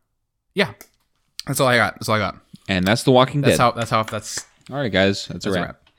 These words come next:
Speaker 1: Goodbye. Oh, no, wait, wait, wait, wait, wait, wait, wait. <laughs> We can't, I, I, I always wanna end it like that, just really quickly, but I know we kinda need to do the little housekeeping thing again. Uh, everyone, thank you so much for listening to this episode of the Racketeer Collection,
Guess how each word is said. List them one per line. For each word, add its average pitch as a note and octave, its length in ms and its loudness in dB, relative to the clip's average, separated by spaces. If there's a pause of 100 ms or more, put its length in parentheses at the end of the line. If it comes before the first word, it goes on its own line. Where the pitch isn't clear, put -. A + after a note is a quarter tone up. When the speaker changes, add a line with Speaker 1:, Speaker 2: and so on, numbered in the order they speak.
Speaker 1:
Goodbye. G2+ 260 -6 (760)
Oh, B3+ 100 0
no, C#4 180 -2
wait, A3+ 140 0
wait, G3 140 -4
wait, D#3+ 220 -4
wait, B2+ 200 -2
wait, B2+ 140 -2
wait, C#2+ 200 -20
wait. - 160 -16
<laughs> - 40 -20 (1000)
We C#3+ 100 -10
can't, F3 260 0
I, D#3 160 4
I, F3 280 4
I F3 140 6
always A#3+ 220 2
wanna B2 200 4
end G#2+ 200 0
it A#2+ 80 0
like B2 200 0
that, B2+ 220 0
just G2+ 120 -6
really A2+ 240 -2
quickly, A#2+ 540 -6
but A#2+ 100 -4
I A#2 80 0
know G#2+ 220 -2
we G2 140 -6
kinda F2+ 220 -8
need F2+ 180 -10
to G2+ 60 -16
do - 160 -14
the - 120 -16
little D#2+ 180 -14
housekeeping E2+ 680 -10
thing F2+ 180 -10
again. F#2 340 -8 (1600)
Uh, D3+ 800 -4 (1000)
everyone, D#3 380 -6
thank D3 240 -8
you D3 80 -8
so B2+ 180 -4
much - 380 -8
for G2+ 160 -16
listening G#2 420 -10
to G#2+ 160 -10
this G#2 180 -8
episode G#2 300 -8
of G2+ 80 -10
the G2+ 100 -6
Racketeer G2 380 -8
Collection, G#2+ 600 -6